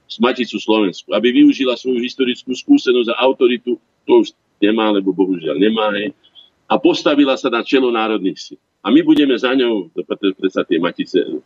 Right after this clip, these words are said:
ma-, Korene nemali nikdy toľko členov, ako mala Matica. Čiže dali sme dohromady stretnutie, bolo tam nezávislé združenie ekonomov Slovenska, dnes je šesťdesiat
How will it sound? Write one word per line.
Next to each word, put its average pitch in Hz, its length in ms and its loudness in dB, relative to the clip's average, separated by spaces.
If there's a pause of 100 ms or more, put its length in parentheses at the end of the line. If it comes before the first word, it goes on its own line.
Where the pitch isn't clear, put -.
ma-, 90 320 -2
Korene 80 320 2
nemali 87 320 2
nikdy 90 240 0
toľko 85 320 -8
členov, 82 400 -4
ako 73 160 -18
mala 71 240 -12
Matica. 71 400 -12 (1040)
Čiže 113 240 2
dali 135 240 4
sme 131 160 2
dohromady 104 560 -2 (160)
stretnutie, 135 880 -2 (400)
bolo 95 240 2
tam 92 160 0
nezávislé 101 480 0
združenie 87 400 -2
ekonomov 73 400 -4
Slovenska, 73 400 -6
dnes 110 240 0
je 104 80 2
šesťdesiat 107 480 -2